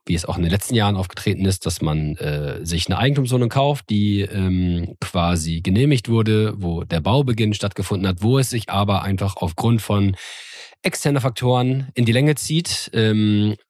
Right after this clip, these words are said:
teurer wird, weil Rohstoffpreise steigen, die anders kalkuliert waren und, ähm, ja, wo man dann einfach nochmal so ein gewisses Risiko hat,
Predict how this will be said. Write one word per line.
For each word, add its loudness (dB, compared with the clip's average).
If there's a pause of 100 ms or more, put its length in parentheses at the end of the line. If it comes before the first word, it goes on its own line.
(160)
teurer 2
wird, 0 (260)
weil 2
Rohstoffpreise 0 (180)
steigen, 2
die 0
anders 0
kalkuliert 0
waren 2
und, 0
ähm, 0
ja, -2
wo -6
man 0
dann 0
einfach -2
nochmal 2
so 0
ein 2
gewisses 0
Risiko 0
hat, -2